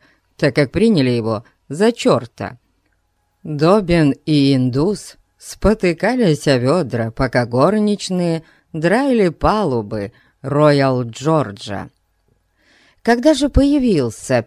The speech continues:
первый взъерошенный лакей и снял засовы с входных дверей гостиницы,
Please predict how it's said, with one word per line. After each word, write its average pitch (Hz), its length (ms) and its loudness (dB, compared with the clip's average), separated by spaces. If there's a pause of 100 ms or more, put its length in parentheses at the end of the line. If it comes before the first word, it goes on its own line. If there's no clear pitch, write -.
первый 143 600 2
взъерошенный 123 920 0
лакей 143 800 -2 (400)
и 131 140 0
снял 147 500 0
засовы 156 800 -2 (240)
с - 160 -20
входных 143 640 -4
дверей 123 380 -2
гостиницы, 117 1120 -4